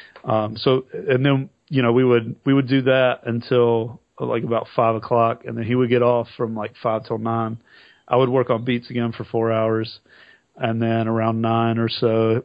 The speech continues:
we would get back on, and then we would write again until we went to bed. And we did that every day, with me literally probably working on the record twenty hours a day.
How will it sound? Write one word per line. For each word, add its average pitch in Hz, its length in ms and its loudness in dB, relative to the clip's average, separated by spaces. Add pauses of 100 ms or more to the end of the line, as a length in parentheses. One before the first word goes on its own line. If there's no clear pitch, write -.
(100)
we - 100 0
would 113 140 0
get 117 120 -2
back 110 220 -2
on, 113 180 0
and 110 80 -4
then 113 80 -4
we 113 100 0
would 110 120 -2
write 110 400 -2
again 113 380 -2
until 107 260 -4
we 101 60 -2
went 98 220 -4
to 98 60 -8
bed. 98 220 -4 (1500)
And 139 120 0
we 143 80 4
did 139 200 4
that 139 400 4
every 139 220 0
day, 123 420 2 (220)
with 117 180 -4
me 135 180 2
literally 135 420 2
probably 120 280 -2
working 120 280 -4
on 117 80 -4
the 113 80 -4
record 110 340 -6
twenty 107 240 -8
hours 107 240 -4
a 104 40 -6
day. 104 320 -4